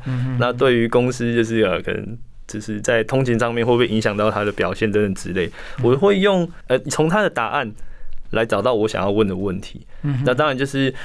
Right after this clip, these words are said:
Speaker 2: 尽量让对方开口讲，因为他讲越多，我对他的了解越多。
Speaker 1: 呀，
Speaker 2: 对，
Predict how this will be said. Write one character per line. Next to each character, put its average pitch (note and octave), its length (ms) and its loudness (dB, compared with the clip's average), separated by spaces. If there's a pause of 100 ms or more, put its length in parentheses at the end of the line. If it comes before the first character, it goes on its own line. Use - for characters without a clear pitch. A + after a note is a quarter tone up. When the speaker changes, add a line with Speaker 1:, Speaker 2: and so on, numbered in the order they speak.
(460)
Speaker 2:
尽 F#3 180 2
量 D#3 220 2
让 C3+ 300 0 (100)
对 C#3 180 4
方 G#2+ 360 -2 (240)
开 A#2 160 0
口 F#2+ 180 -2
讲， - 160 -4 (440)
因 - 20 -8
为 B2+ 80 2
他 D#3+ 100 2
讲 A2 180 -2
越 A#2+ 160 2
多， A2 200 4
我 G2+ 80 2
对 B2 180 0
他 A#2 140 -2
的 G#2+ 60 -2
了 G2+ 140 -2
解 F2+ 140 -6
越 F2+ 200 -4
多。 - 260 -10 (360)
Speaker 1:
呀， C3 340 -4
Speaker 2:
对， - 180 -8